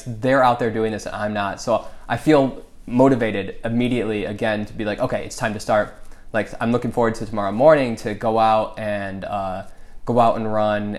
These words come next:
and, um, you know, to wake up early and to do all this, all these things that I need to do. Uh,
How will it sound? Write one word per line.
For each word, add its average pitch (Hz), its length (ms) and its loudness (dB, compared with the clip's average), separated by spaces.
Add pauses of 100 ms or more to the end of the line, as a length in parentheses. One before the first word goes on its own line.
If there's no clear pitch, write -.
and, 101 440 -6
um, 98 520 -6 (380)
you 107 100 -4
know, 95 120 -6
to 98 140 -10
wake 98 200 -6
up 104 160 -2
early 104 300 -2
and 98 120 -8
to 98 40 -10
do 110 220 -2
all 101 80 2
this, 101 260 -8
all 107 80 0
these 98 180 -8
things 104 220 -6
that 104 80 -4
I 98 40 -6
need 98 160 -10
to - 80 -16
do. 98 260 -6 (520)
Uh, 101 440 0